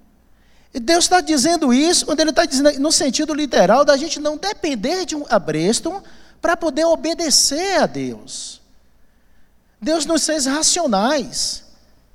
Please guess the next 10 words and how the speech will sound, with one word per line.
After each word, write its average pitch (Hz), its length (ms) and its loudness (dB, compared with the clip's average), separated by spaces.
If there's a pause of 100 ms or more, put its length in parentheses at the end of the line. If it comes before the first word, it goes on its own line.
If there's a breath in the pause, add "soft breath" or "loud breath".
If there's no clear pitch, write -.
(420)
O 302 100 2
burro, 226 640 4
cavalo, 185 920 -4
o 160 60 0
animal 180 540 -2
aí, 156 320 -2
foi 202 120 -6
citado 156 380 -2
na 139 80 -2
Bíblia, 208 500 -4